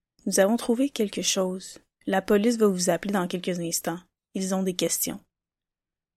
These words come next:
Effectivement, la police a appelé dans l'heure. Un corps avait été retrouvé à une cinquantaine de mètres de leur campement, seul sous une tente.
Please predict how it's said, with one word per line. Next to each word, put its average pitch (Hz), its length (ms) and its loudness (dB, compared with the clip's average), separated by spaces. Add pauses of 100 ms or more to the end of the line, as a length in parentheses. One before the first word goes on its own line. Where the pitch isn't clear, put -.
(280)
Effectivement, 208 760 -2 (260)
la 185 140 -4
police 196 420 0
a 190 80 2
appelé 185 240 -2
dans 185 180 0
l'heure. 170 460 -6 (640)
Un 190 100 -4
corps 202 320 0
avait 185 220 0
été 202 220 -2
retrouvé 196 400 0
à 202 60 2
une 190 100 -2
cinquantaine 208 580 -2
de 202 80 0
mètres 185 300 -2
de 180 60 2
leur 175 200 -2
campement, 185 460 -4 (320)
seul 190 680 0
sous - 280 0
une 175 140 -6
tente. - 460 -8